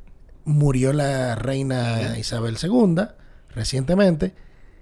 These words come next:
Speaker 1: y esa serie es la que el,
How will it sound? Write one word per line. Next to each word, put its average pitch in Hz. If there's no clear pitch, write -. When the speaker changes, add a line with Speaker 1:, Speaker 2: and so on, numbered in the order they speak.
Speaker 1:
y 196
esa 220
serie 170
es 175
la 175
que 165
el, 127